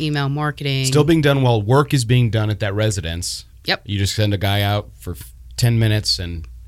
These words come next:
Speaker 2: hang up some doorknob hangers.
Speaker 1: Exactly. So, um, th-, what, three of those things aren't even gonna take any time. One is gonna take a couple of minutes to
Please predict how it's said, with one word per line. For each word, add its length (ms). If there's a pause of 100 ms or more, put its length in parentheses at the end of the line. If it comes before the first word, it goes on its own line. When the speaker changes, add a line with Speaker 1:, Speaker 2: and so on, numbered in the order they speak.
Speaker 2:
hang 180
up 120
some 160
doorknob 500
hangers. 500
Speaker 1:
Exactly. 540
So, 560
um, 500 (120)
th-, 640
what, 200 (120)
three 300
of 100
those 240
things 560
aren't 200
even 140
gonna 100
take 220
any 160
time. 460
One 200
is 120
gonna 160
take 240
a 40
couple 220
of 80
minutes 340
to 300